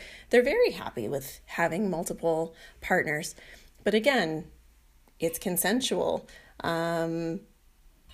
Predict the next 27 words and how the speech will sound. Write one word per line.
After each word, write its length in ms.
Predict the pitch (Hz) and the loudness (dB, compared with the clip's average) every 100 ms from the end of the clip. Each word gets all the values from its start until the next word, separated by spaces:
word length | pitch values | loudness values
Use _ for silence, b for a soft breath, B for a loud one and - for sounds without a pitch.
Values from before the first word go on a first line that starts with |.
| - - | -16 -6
so 140 | 208 | -2
stop 300 | - - 254 | -2 -4 -2
apologizing 760 | 269 226 226 233 214 175 190 185 | 2 6 6 6 2 0 -2 -2
for 120 | 185 | -2
how 280 | - 185 190 | 0 2 4
you 200 | 196 214 | 2 0
feel 300 | 214 180 175 | 0 0 2
sexually. 640 | - 180 - 185 160 165 | 0 -2 -2 -2 -2 -2
Yes, 320 | - 214 220 226 | 4 4 4 2
it 120 | 220 | 2
is 120 | 226 | 0
a 40 | |
human 360 | 220 220 208 202 | 0 2 2 2
experience, 840 | 202 - 202 208 226 247 262 262 - B B B - | -2 0 4 4 4 4 2 -2 -6 B B B 4
but 120 | 262 | 4
it 120 | 269 | 4
is 180 | 311 - | 0 -2
private, 520 | - 254 247 269 285 | 2 4 4 4 2
and 140 | 233 240 | 2 0
it's 120 | 240 | 0
not 220 | 294 - | 0 0
something 380 | 294 269 277 269 | 0 0 0 0
that 100 | 254 | 2
needs 260 | 226 233 - | 0 0 -2
to 60 | |
be 140 | 240 233 | -2 0
discussed 680 | 240 - 220 214 214 - | 0 0 2 2 0 -4